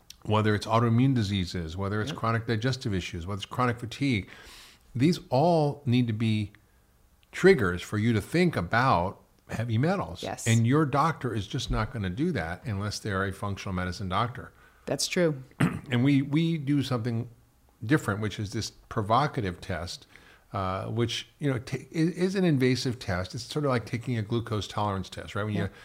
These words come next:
Speaker 1: drink two Coca-Cola equivalents and then you check your blood sugar. Well, drinking two Coca-Cola is not a great idea, but it's helpful to diagnose how your body responds. So, or, uh, like,
Speaker 2: Yeah.
Speaker 1: a cardiac stress test.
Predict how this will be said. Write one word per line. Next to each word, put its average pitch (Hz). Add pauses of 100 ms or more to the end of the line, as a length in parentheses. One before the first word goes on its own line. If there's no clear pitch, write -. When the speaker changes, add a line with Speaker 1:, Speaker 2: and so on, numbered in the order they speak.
Speaker 1:
drink 117
two 143
Coca-Cola 120
equivalents 104
and 104
then 104
you 104
check 113
your 113
blood 143
sugar. 110 (420)
Well, 139
drinking 135
two 131
Coca-Cola 120
is 110
not 127
a 107
great 107
idea, 117
but 107
it's 123
helpful 131
to 104
diagnose 104 (240)
how 110
your 104
body 95
responds. 98
So, -
or, 101
uh, 101
like, 104
Speaker 2:
Yeah. -
Speaker 1:
a -
cardiac 110
stress -
test. -